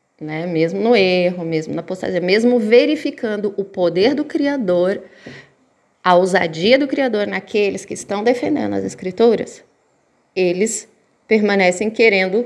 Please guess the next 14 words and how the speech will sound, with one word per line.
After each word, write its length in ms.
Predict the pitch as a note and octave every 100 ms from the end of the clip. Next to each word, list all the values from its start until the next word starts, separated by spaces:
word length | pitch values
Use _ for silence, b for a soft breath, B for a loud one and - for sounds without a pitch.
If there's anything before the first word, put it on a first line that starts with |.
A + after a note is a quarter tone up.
| - -
se 180 | -
levantar 480 | G#3+ G3+ G3 A#3 A3
como 320 | A3 A3 A3+
mestres, 680 | A#3+ F3+ F3 F3 A#3 C#4+ -
como 260 | - A#3 G3+
se 160 | G3+ G3+
soubessem 560 | A3 G#3+ D3+ C#3 -
alguma 320 | E3 E3 D#3+
coisa. 480 | E3+ - - - - - _ _ _
É 120 | D#3 D#3+
sempre 340 | E3+ D#3+ G#3+
assim, 240 | A3+ - -
né, 180 | F3 F#3
gente? 380 | F3 - -